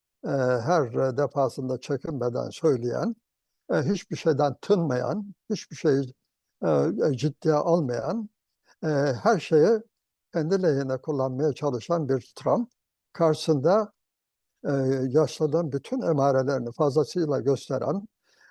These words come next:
e, büyük gaflar yapan, e, bir, e, başkan. Yani, e,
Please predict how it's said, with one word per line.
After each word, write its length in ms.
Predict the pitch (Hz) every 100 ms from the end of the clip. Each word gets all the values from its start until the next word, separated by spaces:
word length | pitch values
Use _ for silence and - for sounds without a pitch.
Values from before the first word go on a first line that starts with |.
| -
e, 340 | 151 135 127
büyük 240 | 117 170 -
gaflar 400 | 151 135 165 165
yapan, 460 | 120 113 170 208
e, 260 | 214 185 143
bir, 280 | 147 160 165
e, 180 | 170 127
başkan. 460 | 139 - 139 120
Yani, 400 | 139 147 135 135 - _ _ _ -
e, 220 | 135